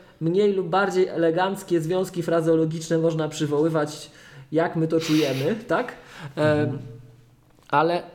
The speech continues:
Speaker 1: jeżeli rzeczywiście będzie tak, że my polegniemy jako platforma, jako firma na tym polu,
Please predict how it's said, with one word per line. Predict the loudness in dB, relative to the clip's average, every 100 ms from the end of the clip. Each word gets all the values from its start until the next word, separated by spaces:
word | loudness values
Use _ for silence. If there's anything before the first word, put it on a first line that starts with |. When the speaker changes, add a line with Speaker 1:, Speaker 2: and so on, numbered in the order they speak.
| -20 _ _ _ _
Speaker 1:
jeżeli | 2 2 2 0 0
rzeczywiście | -2 -2 -4 -4 -2
będzie | -2 -2
tak, | -4 -4 -4
że | -4
my | -4
polegniemy | 0 2 2 0 -2 0 -2 -4 -6
jako | -6 -6
platforma, | -4 -4 2 2 2 -2
jako | -8 -8
firma | -2 0 0
na | -4 -4
tym | -6
polu, | -4 -4 -2 -4 -6